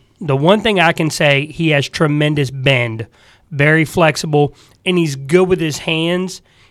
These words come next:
even though he doesn't have a power move. And I think in today's game, you can win without that power move because we've already got a lot of power amongst the line. So maybe the speed element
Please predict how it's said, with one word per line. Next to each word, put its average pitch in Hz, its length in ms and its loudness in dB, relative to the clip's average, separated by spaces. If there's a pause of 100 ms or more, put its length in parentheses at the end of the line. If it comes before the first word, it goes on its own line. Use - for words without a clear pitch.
(140)
even 185 280 -2
though 180 160 2
he 170 60 2
doesn't 165 240 -2
have 147 180 0
a 135 80 -2
power 139 540 -2
move. 120 540 -2 (360)
And 151 140 -2
I 202 80 2
think 247 240 -4
in 233 80 -2
today's 170 500 0
game, 147 560 -2 (160)
you 165 260 0
can 165 300 0
win 160 240 0
without 139 360 -2
that 139 200 -8
power 139 400 0
move 135 380 -2
because 143 300 -2
we've 190 220 -2
already 226 220 0
got 147 440 -2
a 143 60 -6
lot 143 360 -2
of 135 100 -6
power 139 640 -2 (480)
amongst 156 480 -2
the 160 60 -6
line. 139 340 -2
So 147 140 -8
maybe 202 360 -2
the 185 140 -2
speed 175 420 -4
element 143 460 0